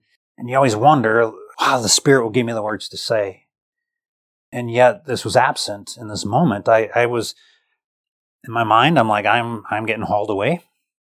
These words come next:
They're likely gonna kill me. And they need to really understand why we're here."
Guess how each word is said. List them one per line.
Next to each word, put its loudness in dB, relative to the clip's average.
They're -6
likely 2
gonna -4
kill 2
me. -4
And -12
they -2
need 0
to 2
really 2
understand 0
why 4
we're -6
here." -6